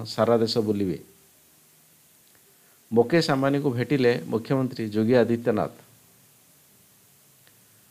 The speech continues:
ମହାମାରୀ ପରେ ଭାରତର ଅର୍ଥବ୍ୟବସ୍ଥା ଭଲ ଅଛି, କହିଲେ ଜେପି ନଡ୍ଡା। ଦକ୍ଷିଣ ରାଜ୍ୟ ଉପରେ ବିଜେପିର ଫୋକସ୍।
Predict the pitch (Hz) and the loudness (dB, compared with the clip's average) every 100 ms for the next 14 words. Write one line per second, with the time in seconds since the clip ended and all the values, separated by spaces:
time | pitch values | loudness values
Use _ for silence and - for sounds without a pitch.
0 | _ 110 113 131 147 151 156 - 123 147 | _ -2 2 2 2 2 0 2 2 0
1 | 151 117 131 131 143 143 110 101 139 127 | -2 -2 0 0 -4 -2 -6 -4 -2 -2
2 | 127 127 123 110 113 107 120 117 117 - | -2 -4 -6 -6 -4 0 4 2 2 -6
3 | 87 110 120 113 101 107 101 117 104 90 | -6 -2 0 -2 0 -2 0 -2 -2 -4
4 | - - _ _ _ _ _ _ _ _ | -10 -12 _ _ _ _ _ _ _ _
5 | _ _ _ _ _ _ _ _ _ _ | _ _ _ _ _ _ _ _ _ _
6 | _ _ - 110 113 - 160 143 113 147 | _ _ -4 -2 0 0 2 4 4 2
7 | 151 151 143 117 113 135 147 143 120 127 | 2 2 2 0 0 0 0 -2 -6 -6
8 | 165 | -8